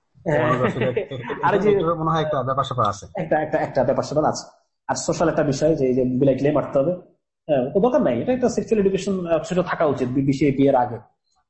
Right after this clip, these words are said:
Speaker 1: যে সুন্দর করে মন জয় করে, আহ, জিনিসটা যেন সুন্দর হয়। এটা যেন প্রথম যে এটা হবে, এটা তার জন্য যেন একটা সুখকর, মানে সারা জীবন মনে থাকবে এরকম একটা অভিজ্ঞতা হয়, আমার জন্য যেন একটা সুখকর একটা অভিজ্ঞতা হয়, সারা জীবন মনে থাকবে। ব্যাপারটা তো এরকম, আহ, মানে ইসলামী পরিবার নীতি তো এরকম,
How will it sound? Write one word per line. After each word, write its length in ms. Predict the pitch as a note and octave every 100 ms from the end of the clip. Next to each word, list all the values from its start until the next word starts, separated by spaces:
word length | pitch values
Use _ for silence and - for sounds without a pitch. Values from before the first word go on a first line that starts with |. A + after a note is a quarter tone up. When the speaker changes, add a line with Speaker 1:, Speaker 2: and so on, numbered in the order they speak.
| -
Speaker 1:
যে 100 | -
সুন্দর 220 | F3 D#3
করে 160 | D3
মন 280 | D3 D3 C#3+
জয় 220 | C#3+ C#3
করে, 480 | C3+ D3+ C#3+ B2 - -
আহ, 220 | - D3
জিনিসটা 220 | D3 D3+
যেন 120 | D#3+
সুন্দর 340 | D#3+ B3+ A3+ E3
হয়। 160 | B2
এটা 120 | A#2+
যেন 160 | F3 G3+
প্রথম 560 | G3+ - - D#3 G#3+ G3+
যে 180 | G#3
এটা 280 | G3+ F#3 F3+
হবে, 140 | F3 F#3+
এটা 120 | F#3
তার 200 | D3+ C#3+
জন্য 200 | G3 A#3+
যেন 120 | A#3+
একটা 300 | A#3 A#3+ A#3 - _ _ _ -
সুখকর, 500 | - G#3+ B3+ A#3+ G3
মানে 360 | - - -
সারা 220 | E3+ G3 A3
জীবন 220 | D#4 D#4+
মনে 160 | C4+
থাকবে 260 | B3 G#3 G3
এরকম 180 | G#3+ G#3
একটা 160 | F#3+
অভিজ্ঞতা 320 | G3 G#3+ A3 G3+
হয়, 160 | A#3+ B3 -
আমার 180 | - D3+
জন্য 220 | D#3 A3
যেন 100 | A#3
একটা 120 | F#3 D#3+
সুখকর 320 | - D3 D3+
একটা 140 | C3+
অভিজ্ঞতা 300 | C3 C3+ B2
হয়, 80 | B2
সারা 180 | A#2+ C#3+
জীবন 160 | C3+ C3
মনে 140 | C3 _
থাকবে। 220 | _ -
ব্যাপারটা 840 | _ _ _ _ _ _ D#3+ F3
তো 120 | G#3 G#3+
এরকম, 360 | G3+ G3+ F#3
আহ, 120 | F3
মানে 300 | D#3+ - -
ইসলামী 240 | F3 - A#3
পরিবার 280 | A#3 A3+ G#3+
নীতি 140 | G#3
তো 100 | B3
এরকম, 300 | C#4+ A3 C3